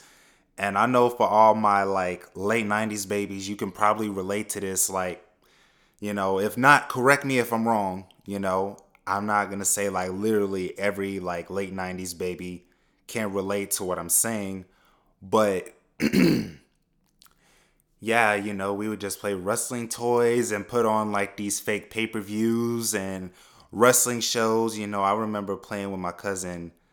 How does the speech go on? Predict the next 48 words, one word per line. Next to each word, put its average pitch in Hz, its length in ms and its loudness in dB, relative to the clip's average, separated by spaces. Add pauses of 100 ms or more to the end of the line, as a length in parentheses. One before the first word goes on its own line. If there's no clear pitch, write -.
(480)
Dante. 98 540 2
Like, 87 340 -6
me 110 260 -2
and 107 120 -2
him 113 240 -4
was, 92 180 -2
like, 85 220 -2
heavy 107 380 -2
into 92 240 -8
wrestling 90 640 -4 (400)
back 104 260 -2
in 104 60 -4
the 104 80 -2
early 104 300 0
two 101 180 -6
thousands, 98 880 2
you 98 160 -6
know, 95 160 -2
during 98 280 -4
the 92 60 -6
Ruthless 101 440 -4
Aggression 101 460 -4
era 92 360 -4
in 90 160 -6
the 87 80 -10
W 98 300 -4
W 85 280 -8
E. 101 320 -8 (640)
And, 98 320 0
like, 95 260 0
we 107 140 -2
would 104 160 0
play, 98 420 -4 (180)
of 98 140 -10
course, 113 300 0
the 110 100 -6
video 107 320 0
games 101 400 -4
like 92 180 -2
W 98 220 -4
W 98 320 -4
F 95 160 -6
No 98 180 -6
Mercy, 95 960 -8
SmackDown 95 600 -8
Shut - 320 -10
Your 92 80 -12
Mouth, 95 500 -2